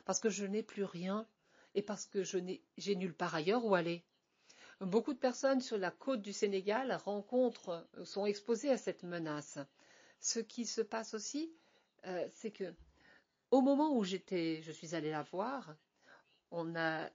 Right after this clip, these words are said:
eu des longues journées de pluie et les femmes donc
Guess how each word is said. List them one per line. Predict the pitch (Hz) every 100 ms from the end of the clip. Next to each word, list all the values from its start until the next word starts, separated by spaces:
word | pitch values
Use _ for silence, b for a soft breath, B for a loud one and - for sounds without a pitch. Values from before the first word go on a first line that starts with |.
| -
eu | 220 220
des | 175 180 170 165
longues | 170 254 226
journées | 190 208 202
de | 170 180
pluie | - 196 233 339 _ _ _ _ _ _ _ _ _ _ _ _ _ _ _ _ _ _ _ _ _
et | 185
les | 185
femmes | - 233 220
donc | 185 180